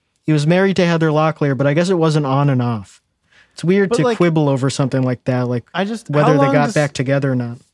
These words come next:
Speaker 2: how long does something have to be over for it to be off for good? I think the Pam Anderson thing is
Speaker 1: I guess
Speaker 2: off.
Speaker 1: it just has to be non-consecutive, like Grover Cleveland.
Speaker 2: Yeah. <laughs> This on and off president.
Speaker 1: <laughs>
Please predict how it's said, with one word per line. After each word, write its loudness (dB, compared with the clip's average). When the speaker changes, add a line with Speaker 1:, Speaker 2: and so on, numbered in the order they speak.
Speaker 2:
how -10
long -2
does -8
something -6
have -2
to -10
be -4
over 0
for -4
it -10
to -10
be -6
off -8
for -12
good? -6
I -16
think -6
the -8
Pam -4
Anderson -6
thing -10
is -6
Speaker 1:
I 2
guess 2
Speaker 2:
off. -4
Speaker 1:
it -4
just -2
has 2
to 0
be 2
non-consecutive, 0
like -4
Grover 0
Cleveland. -4
Speaker 2:
Yeah. 2
<laughs> 0
This 2
on 2
and 2
off -2
president. -2
Speaker 1:
<laughs> -20